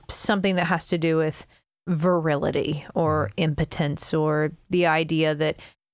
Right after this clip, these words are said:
Speaker 1: somehow you, you're not able to, you're not up to performing in some way.
Speaker 2: Well, we even hear in-,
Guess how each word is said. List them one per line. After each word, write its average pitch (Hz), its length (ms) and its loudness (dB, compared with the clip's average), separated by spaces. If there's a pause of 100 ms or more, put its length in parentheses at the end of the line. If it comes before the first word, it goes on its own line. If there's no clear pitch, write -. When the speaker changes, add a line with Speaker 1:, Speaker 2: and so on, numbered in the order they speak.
(120)
Speaker 1:
somehow 160 1040 2
you, 175 300 0 (120)
you're 175 220 2
not 160 300 0 (160)
able 175 580 2
to, 160 280 -2
you're 175 120 0
not 180 260 0
up - 260 0
to - 160 -2
performing 160 800 -2
in 156 140 0
some 156 420 -2
way. - 360 -2
Speaker 2:
Well, 139 100 2
we 156 100 2
even 147 160 0
hear 180 380 0
in-, 127 260 -2